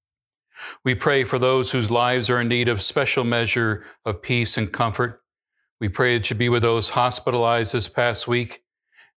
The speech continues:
uh, and, and those that are in need of that healing prayer. We pray for Shelley Moore, for Frida Beit, for Christine Carlson and Rick Duchesne,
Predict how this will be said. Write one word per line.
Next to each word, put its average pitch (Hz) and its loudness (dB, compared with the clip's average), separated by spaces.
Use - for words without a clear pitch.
uh, 113 0
and, 117 0
and 113 0
those 120 2
that 117 2
are 113 2
in 110 0
need 123 0
of 110 0
that 107 2
healing 110 -2
prayer. 107 -2
We 113 -2
pray 117 0
for 110 -2
Shelley 123 2
Moore, 117 -2
for - -10
Frida 110 0
Beit, 107 0
for 117 0
Christine 131 -2
Carlson 131 0
and 107 -2
Rick 113 -4
Duchesne, 104 -2